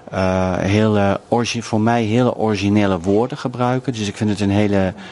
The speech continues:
hele mooie, eh, taal. Eh, en de schrijfkunst, ik heb nu, eh, net weer, eh, vijf nieuwe schrijvers ontmoet. En in de afgelopen anderhalve week heb ik nog een aantal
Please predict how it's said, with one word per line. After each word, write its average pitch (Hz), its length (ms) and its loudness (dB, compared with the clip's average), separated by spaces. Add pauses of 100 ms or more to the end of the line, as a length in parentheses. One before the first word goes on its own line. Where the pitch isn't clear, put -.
(200)
hele 95 580 0
mooie, 92 680 0 (120)
eh, 85 300 -2 (220)
taal. 117 480 -2 (480)
Eh, 101 440 0
en 104 140 0
de 98 240 2
schrijfkunst, 98 1000 0
ik - 220 -6
heb 110 200 0
nu, 107 520 4
eh, 95 280 0
net 98 460 0
weer, 101 400 0
eh, 87 380 -2
vijf - 840 -6
nieuwe 107 200 -2
schrijvers 113 500 -2
ontmoet. 120 540 0 (460)
En 107 180 0
in 104 80 2
de 101 100 0
afgelopen 101 840 -2
anderhalve 101 560 -2
week 92 260 -2
heb 92 160 -4
ik 90 160 -4
nog 104 200 0
een 123 140 -4
aantal 110 460 -2